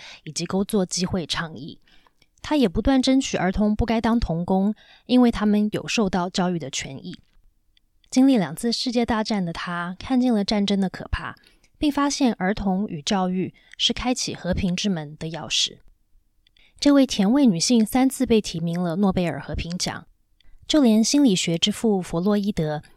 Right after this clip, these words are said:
也曾经写信表达他支持蒙特梭利的教育方式。他说：“如果每个人都能读你的学校，他们就不会需要我了。”印度的国父与和平倡议者甘地也曾写信给蒙特梭利，表达他同意蒙特梭利的倡议，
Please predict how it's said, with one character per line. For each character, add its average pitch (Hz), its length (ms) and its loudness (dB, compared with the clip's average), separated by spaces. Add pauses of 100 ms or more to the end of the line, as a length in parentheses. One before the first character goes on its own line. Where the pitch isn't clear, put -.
(120)
也 165 100 -6
曾 190 180 -2
经 285 160 -2
写 262 140 0
信 247 180 2
表 151 200 -4
达 147 180 -12
他 185 240 -6
支 220 140 -2
持 185 180 0
蒙 175 160 -2
特 226 140 2
梭 214 200 -2
利 208 140 0
的 - 140 -6
教 180 200 2
育 170 120 -2
方 165 200 -4
式。 165 320 -4 (380)
他 294 160 -2
说 277 340 2
：“如 277 140 -2
果 349 140 4
每 190 180 4
个 190 80 0
人 220 180 4
都 247 140 4
能 202 160 6
读 190 160 -2
你 190 140 2
的 151 100 -8
学 165 180 -6
校， 180 300 -2 (300)
他 - 100 -2
们 220 140 4
就 220 120 2
不 - 120 -10
会 202 120 0
需 190 200 -2
要 180 160 0
我 98 160 -12
了。” 76 260 -18 (480)
印 311 140 0
度 285 80 0
的 262 100 4
国 202 180 2
父 240 200 -2
与 190 100 0
和 190 160 -4
平 240 180 2
倡 262 200 2
议 240 100 6
者 170 260 -2
甘 208 240 -2
地 214 300 -6 (300)
也 190 100 -2
曾 247 200 0
写 262 140 0
信 240 160 2
给 180 120 0
蒙 165 180 -2
特 226 100 2
梭 208 240 -2
利， 202 80 2
表 147 200 -2
达 147 120 -10
他 185 160 -6
同 175 240 -4
意 220 80 0
蒙 170 160 0
特 196 140 0
梭 180 260 -4
利 156 280 -8
的 135 80 -12
倡 165 340 -4
议， 165 220 -14